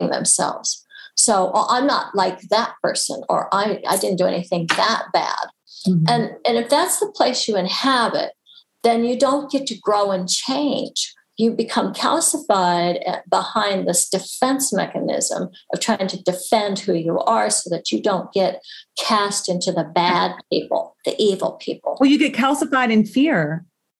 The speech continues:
Speaker 1: Yes. Yes.
Speaker 2: And nothing can grow from fear because it, it's just that. It's, you're frozen. You're frozen in terror, and you don't,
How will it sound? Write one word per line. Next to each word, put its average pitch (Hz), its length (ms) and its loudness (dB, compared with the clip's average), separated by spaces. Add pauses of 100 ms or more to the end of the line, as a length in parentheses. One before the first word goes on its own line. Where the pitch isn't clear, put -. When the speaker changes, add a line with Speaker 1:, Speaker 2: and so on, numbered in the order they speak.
(100)
Speaker 1:
Yes. - 560 -2 (760)
Yes. - 560 -4
Speaker 2:
And 220 100 8
nothing 254 300 4
can 254 160 4
grow 202 460 2
from 180 240 0
fear 208 240 2
because 202 240 2
it, 185 120 0
it's - 380 -2
just - 320 0
that. 359 220 4
It's, 214 160 2
you're 196 100 2
frozen. 240 800 2
You're 214 100 2
frozen 285 680 2
in 196 160 4
terror, 202 580 2 (480)
and 214 220 6
you 233 80 4
don't, 247 180 -2